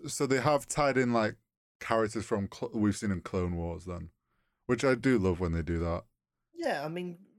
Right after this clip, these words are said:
Speaker 1: yes, Clone Wars is animated. It still takes place in the timeline. These people
Speaker 2: Yeah.
Speaker 1: do exist in live action. Um, so it's nice to see it when it's done properly.
Speaker 2: I'm looking forward to, I think the next time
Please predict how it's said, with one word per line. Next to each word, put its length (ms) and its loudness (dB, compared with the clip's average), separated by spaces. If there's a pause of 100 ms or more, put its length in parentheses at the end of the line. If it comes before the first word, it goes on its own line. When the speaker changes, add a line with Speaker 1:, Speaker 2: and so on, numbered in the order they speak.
Speaker 1:
yes, 200 -2
Clone 320 -4
Wars 200 -6
is 60 -6
animated. 440 -6
It 40 -10
still 200 0
takes 220 -6
place 320 -4
in 80 -8
the 100 -10
timeline. 480 -4
These 140 -8
people 220 0
Speaker 2:
Yeah. 120 0
Speaker 1:
do 60 -12
exist 420 -12
in 140 -6
live 260 -6
action. 520 -10 (760)
Um, 480 -4 (120)
so 140 -8
it's 140 -10
nice 220 -2
to 120 -20
see 160 -8
it 120 -10
when 100 -16
it's 100 -18
done 160 -10
properly. 380 -14 (1700)
Speaker 2:
I'm 300 4
looking 480 0
forward 1000 0 (200)
to, 600 0 (420)
I 60 0
think 260 2
the 80 2
next 480 0
time 640 0